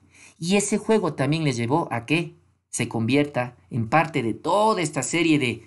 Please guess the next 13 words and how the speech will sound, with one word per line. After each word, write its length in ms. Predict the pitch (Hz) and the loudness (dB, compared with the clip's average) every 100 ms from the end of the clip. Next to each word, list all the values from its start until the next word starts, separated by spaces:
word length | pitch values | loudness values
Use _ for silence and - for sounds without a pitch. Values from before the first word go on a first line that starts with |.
| _ _ _ | _ _ _
cuestiones, 520 | 127 120 160 165 143 | -2 0 2 2 2
recuerden, 420 | 123 117 147 143 | 0 0 2 2
que 100 | 139 | 0
llevaron 380 | 117 120 131 120 | 0 2 0 0
a 40 | |
la 120 | 113 107 | 0 0
Unión 240 | 120 123 | 0 -2
Soviética 720 | - 113 131 131 113 127 120 - _ _ _ _ _ | -2 0 0 -2 -2 -2 -2 -8 _ _ _ _ _
a 380 | 131 135 131 - _ _ _ _ _ _ _ _ _ _ _ _ _ | 2 4 2 -6 _ _ _ _ _ _ _ _ _ _ _ _ _
la 120 | - 113 | -2 0
implosión. 720 | 107 107 101 - 95 76 - _ _ _ - | 0 -2 -4 -4 -8 -10 -16 _ _ _ -4
Recordarán, 600 | 180 190 196 208 254 202 | 0 2 4 6 4 4
¿no? 260 | 233 220 | 0 -2